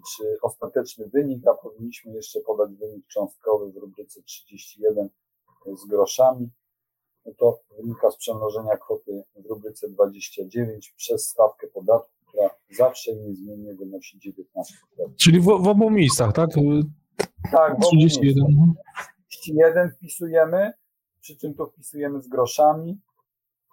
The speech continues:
Speaker 1: i w trzydzieści trzy już zaokrągloną kwotę podatku do zapłaty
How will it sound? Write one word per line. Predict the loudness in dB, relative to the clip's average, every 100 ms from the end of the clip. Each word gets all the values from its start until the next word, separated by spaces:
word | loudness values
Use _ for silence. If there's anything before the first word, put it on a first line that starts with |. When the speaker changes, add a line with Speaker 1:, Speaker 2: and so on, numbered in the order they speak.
| _ -20
Speaker 1:
i |
w | -18
trzydzieści | -16 -16 -14 -14 -14 -20 -20
trzy | -12 -8 -8
już | -8 -6
zaokrągloną | 2 4 4 -4 -12 -2 -2 0 -6
kwotę | -6 -2 -2 -4
podatku | -12 -2 2 2 -2 -12
do | -8
zapłaty | -4 -4 -4 -8